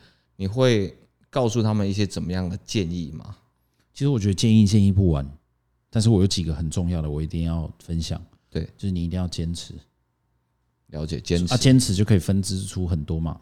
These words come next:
Speaker 2: 就是你遇到很多事情，你千万不能放弃。当然停损点要设好，因为你做一个创业，你今天要做这个产业，它失败不是只有，就是失败两个字而已，那只是还没成功而已。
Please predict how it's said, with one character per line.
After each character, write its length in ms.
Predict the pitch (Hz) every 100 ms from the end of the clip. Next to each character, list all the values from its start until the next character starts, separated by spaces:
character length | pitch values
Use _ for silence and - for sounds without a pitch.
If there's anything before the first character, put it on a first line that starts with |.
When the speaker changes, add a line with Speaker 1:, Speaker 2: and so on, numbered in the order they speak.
| -
Speaker 2:
就 100 | 98
是 120 | 95
你 60 |
遇 140 | 85 92
到 140 | 92
很 100 | 87
多 100 | 78
事 200 | 82 -
情， 280 | 80 - - - _ _ _
你 100 | -
千 360 | 90 - 107 104
万 160 | 107 85
不 100 | 98
能 180 | 80 73
放 240 | - 78
弃。 280 | 76 - 69 - _ _ _ _ _ _ -
当 120 | 143
然 120 | 127
停 260 | 98 104 98
损 240 | - 92
点 160 | 92 76
要 160 | 82
设 260 | 82 - 76
好， 280 | - 90 _ _ _
因 160 | - 170
为 200 | 170 135 - - _ _
你 100 | 110
做 260 | 95 156 117
一 80 | 104
个 240 | 107 87 - _
创 300 | - - 113
业， 240 | 95 95 82 _
你 120 | - 98
今 100 | 107
天 100 | 113
要 120 | 107
做 180 | 104 98
这 80 | 98
个 80 |
产 220 | 82 82 69
业， 200 | 82 73 _ _ _ _
它 140 | - 131
失 280 | - 120
败 220 | 113 120 92
不 100 | 90
是 140 | 95
只 140 | 95
有， 120 | 87 73 -
就 100 | -
是 140 | 95
失 300 | 90 - 80
败 220 | 78 80 67 -
两 160 | 76
个 100 | 71
字 240 | 73 80 62
而 60 |
已， 120 | 64 - _ _ -
那 120 | 98
只 160 | 87 82
是 60 |
还 240 | 90 82 85
没 180 | 87
成 240 | 85 82 78
功 180 | 82 80
而 80 | 71
已。 120 | 71